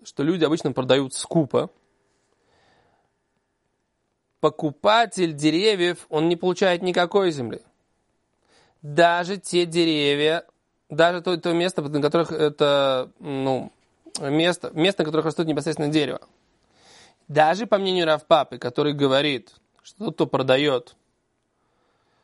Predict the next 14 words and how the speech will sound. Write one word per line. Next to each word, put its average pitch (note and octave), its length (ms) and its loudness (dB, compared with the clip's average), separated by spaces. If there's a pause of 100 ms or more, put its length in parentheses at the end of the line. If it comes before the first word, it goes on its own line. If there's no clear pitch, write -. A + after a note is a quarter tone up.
(400)
э, A#2+ 540 -2
землю D3 480 2
одному, C3 540 -2 (480)
а C#3 340 2
деревья C#3 440 0
другому, C3 560 -2 (720)
у C#3 80 -8
него, C#3 240 -2
да, C3 200 4
есть A2+ 300 -6
половина A#2+ 400 0
земли B2+ 340 -2
покупателя C3 600 0
деревьев. C3 420 -2